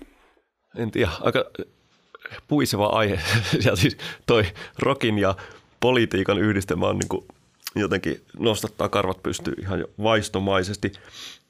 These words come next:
No, lähdetään vaikka sillä yleisestihan tota, tää kyllästymisiin asti hoettu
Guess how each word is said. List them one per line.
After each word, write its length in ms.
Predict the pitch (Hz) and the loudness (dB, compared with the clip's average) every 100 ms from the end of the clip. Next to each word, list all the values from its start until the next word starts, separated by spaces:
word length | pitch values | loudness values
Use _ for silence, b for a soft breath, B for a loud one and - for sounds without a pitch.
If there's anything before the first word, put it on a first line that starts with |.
| _ _ _ _ _ _ _ _ _ | _ _ _ _ _ _ _ _ _
No, 300 | 120 147 - - - | 0 2 2 -4 -10
lähdetään 460 | 80 92 202 151 135 | -4 0 0 0 0
vaikka 180 | 143 | -2
sillä 240 | 147 165 123 | 0 2 4
yleisestihan 600 | 151 135 123 - 123 117 | 4 4 2 0 0 0
tota, 380 | 117 127 117 110 - _ _ _ _ - B B B B B B B B B _ - | 0 2 2 0 -8 _ _ _ _ -20 B B B B B B B B B _ 0
tää 180 | 113 | 0
kyllästymisiin 580 | 110 139 123 107 98 107 - | 2 2 2 2 0 0 0
asti 220 | 101 104 | -2 -4
hoettu 680 | 85 113 104 - - - | -2 2 2 0 -6 -6